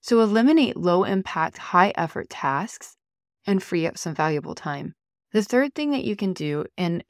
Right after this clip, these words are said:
I'll go into this in more detail next week, is you can also delegate and outsource. So there might be tasks on your list that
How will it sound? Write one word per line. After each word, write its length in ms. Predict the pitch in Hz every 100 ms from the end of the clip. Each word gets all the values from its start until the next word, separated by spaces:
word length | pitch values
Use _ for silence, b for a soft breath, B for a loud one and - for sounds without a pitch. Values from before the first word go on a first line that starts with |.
| -
I'll 120 | 180
go 220 | 170 220
into 260 | 247 247 185
this 220 | 175 170
in 140 | - 151
more 260 | 165 226
detail 380 | 196 175 - 151
next 400 | 160 226 208 -
week, 320 | 151 139 - _ _ _ _ -
is 240 | 202 196 -
you 180 | 196 208
can 140 | 226
also 320 | 226 254 269 294
delegate 640 | 240 196 190 180 170 165
and 120 | 165
outsource. 720 | 170 156 - - - - - - _
So 160 | - 208
there 140 | 233
might 300 | 226 214 262
be 120 | 302 277
tasks 540 | - 196 202 - - _ -
on 240 | 185 214 233
your 140 | 180
list 560 | 156 147 160 - - - _ -
that 200 | 208